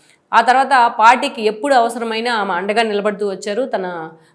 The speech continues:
భర్త అయిన బ్రదర్ అనిల్ కూడా ఆ పార్టీ కోసం అండగా నిలబడ్డారు. క్రిస్టియన్ సంఘాలను కూడా ఏకం చేశారు పంతొమ్మిది ఎన్నికలకు ముందు చర్చిల్లో ప్రార్థనలు చేశారు.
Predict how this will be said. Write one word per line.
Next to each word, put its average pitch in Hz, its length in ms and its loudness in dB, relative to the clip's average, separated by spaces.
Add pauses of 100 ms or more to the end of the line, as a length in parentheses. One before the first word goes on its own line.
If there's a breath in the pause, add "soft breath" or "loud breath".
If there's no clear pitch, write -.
(100)
భర్త 202 200 2
అయిన 254 160 0
బ్రదర్ 202 280 0
అనిల్ 220 280 0
కూడా 240 240 2
ఆ 196 280 0
పార్టీ 190 280 0
కోసం 202 260 -10
అండగా 185 240 -6
నిలబడ్డారు. 190 540 -6
క్రిస్టియన్ 220 420 -6
సంఘాలను 214 400 -2
కూడా 233 160 -2
ఏకం 208 260 -4
చేశారు 185 280 -8
పంతొమ్మిది 185 400 -10
ఎన్నికలకు 180 380 -8
ముందు 165 320 -10 (420 loud breath)
చర్చిల్లో 208 360 -4
ప్రార్థనలు 208 480 2
చేశారు. 196 360 -4